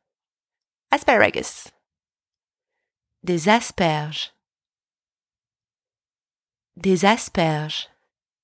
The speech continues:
All right, done. We've got our fifteen vegetables, nos quinze légumes. Now, it's time for a little quiz.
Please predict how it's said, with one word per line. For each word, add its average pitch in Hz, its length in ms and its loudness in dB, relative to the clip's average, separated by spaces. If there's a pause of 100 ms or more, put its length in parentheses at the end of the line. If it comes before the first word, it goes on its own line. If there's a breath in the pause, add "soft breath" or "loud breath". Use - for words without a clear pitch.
(1800)
All 247 100 4
right, 254 400 0
done. 254 300 2 (120)
We've 233 140 -2
got - 140 2
our 180 60 2
fifteen 262 540 0
vegetables, 202 800 0
nos 185 160 0
quinze 233 420 2 (120)
légumes. 160 500 0 (1120 soft breath)
Now, 214 240 0
it's 208 120 0
time 226 160 4
for 254 80 4
a 254 40 4
little 254 160 2
quiz. 330 400 2